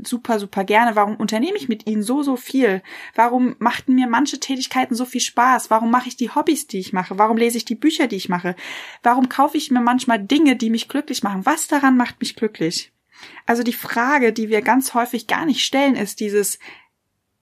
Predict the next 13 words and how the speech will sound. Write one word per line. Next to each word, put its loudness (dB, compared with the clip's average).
wie 2
möchte -2
ich -6
mich -4
fühlen -2
oder -4
was -2
möchte 2
ich -2
in 2
meinem 0
Leben 0
fühlen? -6